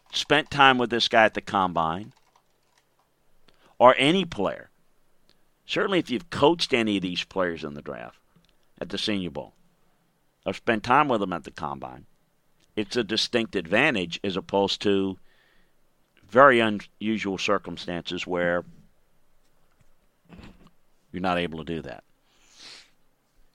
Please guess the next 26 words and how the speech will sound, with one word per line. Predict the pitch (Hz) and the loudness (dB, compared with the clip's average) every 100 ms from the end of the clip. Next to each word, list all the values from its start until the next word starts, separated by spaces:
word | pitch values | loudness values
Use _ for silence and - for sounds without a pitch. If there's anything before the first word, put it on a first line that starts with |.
| _ _ _ _ _ _ _ _ - | _ _ _ _ _ _ _ _ -6
So | - 113 | 2 2
we'll | 131 143 | 4 2
see. | - 110 78 | 2 0 -2
Uh, | 107 110 | -4 -4
the | 101 | -4
Dolphins | 90 117 127 - 135 120 - | 6 8 8 6 -2 -2 -4
are, | 98 | -4
ve-, | 85 101 - | -2 -2 -2
you | - 113 | -2 -6
know, | 82 | -2
I | 87 | 0
think | 98 - 117 | 0 -2 -6
are | 101 | -4
probably | - 107 104 95 | 4 6 6 2
high | 101 101 | 2 4
on | 104 | 4
Love. | 120 | 2
They're, | 113 - | 2 2
they're | 131 | 0
gonna | 127 120 | 0 -2
tell | - 110 | 2 2
people | 110 101 101 | 0 -6 -4
they're | 95 | 0
very | 98 90 | 0 0
high | 73 67 82 | -4 -6 -4
on | 85 85 | -6 -8